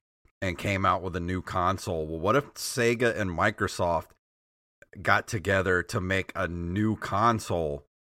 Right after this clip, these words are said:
to take that off of Microsoft's shoulders while Microsoft concentrates on Game Pass, getting Game Pass everywhere, and then we get the, uh, the, the Microsoft Sega, uh,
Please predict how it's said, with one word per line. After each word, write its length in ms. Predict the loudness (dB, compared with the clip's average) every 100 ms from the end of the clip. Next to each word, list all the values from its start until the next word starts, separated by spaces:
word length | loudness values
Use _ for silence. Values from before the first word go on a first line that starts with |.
| _ _ _ _ -10
to 100 | -8
take 300 | -2 0 0
that 220 | 2 2 2
off 280 | 0 0 -2
of 120 | -4
Microsoft's 640 | 0 0 0 -4 -2 -2 -2
shoulders 640 | 0 2 2 2 0 -2
while 160 | -2 0
Microsoft 680 | 0 0 -2 -4 -4 -4 -4
concentrates 760 | -4 -4 -4 -4 -2 -2 -4
on 160 | -8 -6
Game 320 | -2 0 0
Pass, 480 | 0 -2 -2 -4 -10 _ -20 _ -8
getting 300 | 0 0 0 0
Game 300 | 2 4 2
Pass 360 | 2 0 0
everywhere, 540 | 0 0 -2 -2 -4 -4
and 200 | -2 0
then 180 | 0 2
we 120 | 0
get 320 | 0 -2 -2
the, 240 | -4 0 2
uh, 260 | 2 0
the, 220 | 0 -4 -4 -14 -20 _
the 100 | -6
Microsoft 760 | 2 2 4 0 0 2 2 0
Sega, 640 | -4 0 0 2 2 2 -2 _ -20 _ _
uh, 280 | 0 2